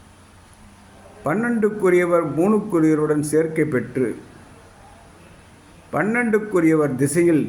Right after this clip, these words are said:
திருமணம் நடந்தால் இல்லற வாழ்க்கையில் பிரிவு வரும். இந்த திசையில் திருமணம் செய்யக்கூடாது.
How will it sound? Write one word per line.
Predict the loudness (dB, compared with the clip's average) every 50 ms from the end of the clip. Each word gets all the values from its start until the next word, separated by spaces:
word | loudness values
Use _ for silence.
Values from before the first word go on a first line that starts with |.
| -2 0
திருமணம் | 0 0 2 0 0 0 2 0 0
நடந்தால் | 0 -2 -2 -2 -2 0 -2 -2 -4 -6 -8 -12 -16 -20 -20 -20 -20 -20 -20 -20 -20 -20 -20 -20 -20 -8 -2 0 0
இல்லற | 2 2 2 2 0 -2 -2 -2
வாழ்க்கையில் | -4 -4 -6 -4 -4 -2 -2 -2 -2 -4 -4 -6 -10 -16 -18 -20 -20 -20 -20 -20 -20 -20 -20 -20 -20 -20 -20 -20 -20 -20 -20 -20 -20 -20 -12 -2 -2
பிரிவு | 0 2 4 2 2 0 -2 -4
வரும். | -6 -8 -10 -12 -16 -20 -20 -20 -20 -20 -20 -20 -20 -20 -20 -20 -20 -20 -20 -20 -20 -20 -20 -20 -20 -20 -20 -20 -20 -20 -20 -16 -6 -2 -2
இந்த | 0 2 2 0 0 0 -2
திசையில் | -2 -2 0 0 0 0 0 0 -2 -4 -6 -10 -14 -18 -20 -20 -20 -20 -20 -20 -20 -20 -20 -20 -20 -20 -20 -6 -2
திருமணம் | 0 0 2 2 2 0 0 -2 -2 -2 -2
செய்யக்கூடாது. | -2 -2 -2 -4 -4 -6 -8 -6 -6 -8 -10 -12 -16